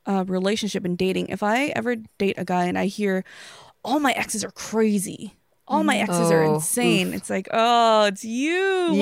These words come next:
Speaker 3: Yeah.
Speaker 1: did you do?
Speaker 2: <laughs> Yep.
Speaker 1: You're the common denominator." It's either, it's either you are the shitty person or there's something wrong with you that you pick all the wrong people for you, like, all the crazy
Speaker 2: Mm-hmm.
Speaker 1: ones for you. So you are the common denominator.
Speaker 2: Yep.
Speaker 3: You know what the,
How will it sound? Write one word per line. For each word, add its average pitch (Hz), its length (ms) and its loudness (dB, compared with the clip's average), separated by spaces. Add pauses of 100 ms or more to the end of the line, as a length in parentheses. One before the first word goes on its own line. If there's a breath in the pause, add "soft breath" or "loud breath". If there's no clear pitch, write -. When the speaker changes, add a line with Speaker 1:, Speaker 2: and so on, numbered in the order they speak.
Speaker 3:
Yeah. 233 180 6
Speaker 1:
did 381 60 4 (100)
you 330 40 6
do? 339 80 8
Speaker 2:
<laughs> 311 360 6
Yep. 254 220 2 (140)
Speaker 1:
You're 285 200 4
the 339 80 0
common 349 340 2
denominator." 320 720 0
It's 247 180 0
either, 277 600 4 (720 soft breath)
it's - 180 -4
either 247 320 6
you 226 800 0
are 254 120 2
the 277 80 0
shitty 294 280 -2
person 320 600 -2
or 214 440 2 (340 soft breath)
there's 254 240 2
something 330 460 -2
wrong 226 240 2
with 220 180 -2
you 202 240 0
that - 140 -4
you 202 240 -4
pick - 300 2 (180)
all 196 420 6
the 190 120 -2
wrong 185 320 -2
people - 320 -12
for - 140 -14
you, 185 140 -8
like, 185 140 -4
all 214 120 -2
the 214 80 2
crazy 214 240 0
Speaker 2:
Mm-hmm. 208 60 0
Speaker 1:
ones 208 160 -4
for - 180 -16
you. 202 140 -10
So 196 140 -6
you 247 160 -2
are 339 140 0
the 233 80 -8
common 190 260 -6
denominator. 196 640 -10 (680 loud breath)
Speaker 2:
Yep. 190 280 -6
Speaker 3:
You 277 80 4
know 381 100 2
what 440 220 2
the, - 120 -4